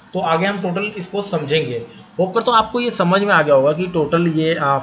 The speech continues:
मामला क्या है, फंडा क्या है। तो यहाँ पर देखिए, यहाँ पर एक news निकल कर आ गई है, "Willing to waive off interest on interest during moratorium central to Supreme Court।" तो, आ, यहाँ government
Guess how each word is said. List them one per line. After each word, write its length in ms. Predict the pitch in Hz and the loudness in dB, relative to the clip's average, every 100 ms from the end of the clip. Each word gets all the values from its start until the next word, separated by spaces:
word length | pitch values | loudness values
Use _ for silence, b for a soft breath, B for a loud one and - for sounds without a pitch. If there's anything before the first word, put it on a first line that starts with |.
| - 160 | -6 -8
मामला 420 | 135 127 147 170 | -6 -2 2 2
क्या 200 | 127 120 | 2 0
है, 100 | 151 | 0
फंडा 340 | 139 123 139 | -2 -2 0
क्या 200 | 139 120 | 0 -4
है। 280 | 127 196 - B B B B B _ - | -4 -8 -16 B B B B B _ -2
तो 80 | 190 | 2
यहाँ 180 | 196 202 | 2 2
पर 100 | 196 | 0
देखिए, 360 | 190 233 226 | 0 4 6
यहाँ 260 | 220 180 180 | 6 4 6
पर 160 | 196 | 4
एक 140 | 196 175 | 4 2
news 260 | 175 180 | 2 2
निकल 240 | 175 175 180 | 2 0 2
कर 160 | 180 | 4
आ 140 | 156 156 | 4 4
गई 200 | 165 160 | 2 0
है, 100 | 180 | 0
"Willing 480 | 143 165 190 214 226 | 2 2 2 0 -2
to 180 | 214 151 | -2 2
waive 320 | 165 185 180 | 4 4 6
off 220 | 185 185 180 170 | 6 4 2 -2
interest 640 | 151 151 151 156 151 - | -2 4 6 6 4 -2
on 120 | 160 170 | -2 -2
interest 560 | 175 165 175 180 156 156 | -2 0 2 2 2 2
during 380 | 160 170 180 135 139 | 2 2 2 0 0
moratorium 720 | 151 175 185 185 185 196 196 | 0 0 2 2 2 0 -2
central 560 | - - 151 151 175 180 | -4 -4 -4 0 0 -2
to 360 | 175 - - 175 | -6 -10 -6 -6
Supreme 420 | 156 139 135 127 | -6 -8 -8 -8
Court।" 220 | 117 110 - b b b b - | -10 -12 -20 b b b b -8
तो, 120 | 214 | -6
आ, 400 | 214 151 147 147 | -2 -2 -2 -2
यहाँ 420 | 151 - 180 175 | 0 0 0 0
government 420 | 156 165 202 247 | 2 2 2 -2